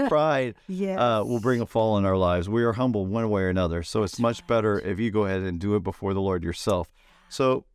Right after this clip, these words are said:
Speaker 1: Peter and John did it. They had a prayer meeting. In this
Speaker 2: Mm-hmm.
Speaker 1: prayer meeting, uh, they raised their voices in prayer together to God, saying, "Sovereign Lord,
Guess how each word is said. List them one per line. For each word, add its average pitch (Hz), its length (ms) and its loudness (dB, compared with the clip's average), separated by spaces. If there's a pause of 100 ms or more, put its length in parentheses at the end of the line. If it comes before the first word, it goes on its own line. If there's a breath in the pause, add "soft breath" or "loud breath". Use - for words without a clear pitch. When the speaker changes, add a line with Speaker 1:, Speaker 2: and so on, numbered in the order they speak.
(160)
Speaker 1:
Peter 139 260 0
and 151 100 0
John 113 300 2
did 95 200 0
it. 110 200 0
They 101 300 0
had 107 160 2
a 117 60 0
prayer 101 320 0
meeting. 95 380 -2 (440)
In 143 120 0
this 156 120 0
Speaker 2:
Mm-hmm. - 80 -14
Speaker 1:
prayer 156 220 4
meeting, 113 500 0 (100)
uh, 98 480 2
they 101 140 0
raised 110 340 2
their 180 100 2
voices 135 520 -2
in 104 80 -4
prayer 110 240 0
together 101 260 0
to 95 60 -6
God, 92 260 0
saying, 98 220 -4
"Sovereign 147 480 0
Lord, 147 340 2